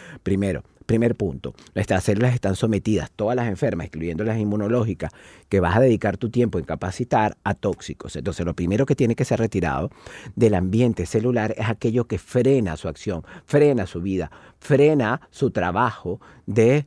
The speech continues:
renovarse, porque cada célula tiene un tiempo de vida, después se renueva por otra y después por otra, si los ambientes son ideales. Si esos ambientes no son ideales, las células se frenan, no hay regeneración y se quedan las enfermas.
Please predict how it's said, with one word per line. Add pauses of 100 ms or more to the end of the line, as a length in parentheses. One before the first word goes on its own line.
(120)
renovarse,
porque
cada
célula
tiene
un
tiempo
de
vida,
después
se
renueva
por
otra (360)
y
después
por
otra,
si
los
ambientes
son
ideales.
Si
esos
ambientes
no
son
ideales, (340)
las
células
se
frenan,
no
hay
regeneración (280)
y
se
quedan
las
enfermas.